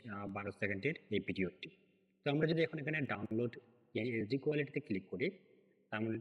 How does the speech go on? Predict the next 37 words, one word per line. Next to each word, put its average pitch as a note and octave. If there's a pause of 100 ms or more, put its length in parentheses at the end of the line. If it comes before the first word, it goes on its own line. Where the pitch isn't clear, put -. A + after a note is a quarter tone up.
তাহলে A#2
দেখা A#2+
যাবে A#2+
আমাদের G#2+
এই G#2
ভিডিওটির G2+
ডাউনলোড G2
already G2+ (120)
শুরু A2
হয়ে F2
গেছে। - (2000)
তো D#3
এটি D#3+
ডাউনলোড C#3 (240)
হয়ে D#3
যাওয়ার D3+
পরে E3
আপনারা A#2 (120)
এটি B2+
আপনাদের, B2+ (680)
আহ, A2 (680)
ফোনের C3+
যে B2
স্টোরেজ C3
অথবা A2
আপনাদের A2+
মেমোরি A#2
কার্ডের A2+
স্টোরেজে G#2+ (220)
এটি A2+
দেখতে G2
পাবেন। - (920)
তো C#3+
এই D#3
ছিল E3+
আজকের C3+
ভিডিও। B2